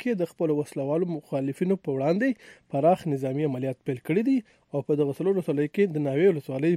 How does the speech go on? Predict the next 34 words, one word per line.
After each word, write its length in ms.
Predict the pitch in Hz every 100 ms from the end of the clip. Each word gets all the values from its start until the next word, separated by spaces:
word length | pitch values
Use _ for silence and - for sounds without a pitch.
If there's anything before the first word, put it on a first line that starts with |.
| -
پرته 240 | 170 - 285 - - _
چې 60 | 170
په 60 | 156 226
بشپړه 340 | - 165 147 139
توګه 160 | 151 147
د 80 | 131
طالبانو 400 | 135 131 139 131 120
په 80 | 120
لاس 180 | 135 -
کې 80 | 220
ده، 60 | 277 - _ _ -
د 100 | 160 -
پاتې 320 | 226 262 190
نورو 200 | 196 240
ولسوالیو 420 | 160 151 143 143 143
په 100 | 139
مرکزونو 460 | 131 131 151 185 -
کې 100 | 247 247 147
افغان 340 | 135 147 180 156
ځواکونه 340 | 131 - 180 254 _ - _ _ - 135
ځای 240 | 127 120 -
په 100 | 143
ځای 120 | 151 113
دي. 120 | 110 190 - _ _ _ _ _ _ _ _ _ _ _ _ - - - - 202
د 100 | 202
کورنیو 340 | 262 269 294 285
جګړو 280 | 254 247 240
په 100 | 214
مهال 340 | 165 240 262
یو 80 | 220 190
مشهور 360 | - 190 196
قومندان 480 | 185 180 175 185 254 - 165 156
زرداد 420 | 160 165 170 -
فریادي 460 | 165 147 143 156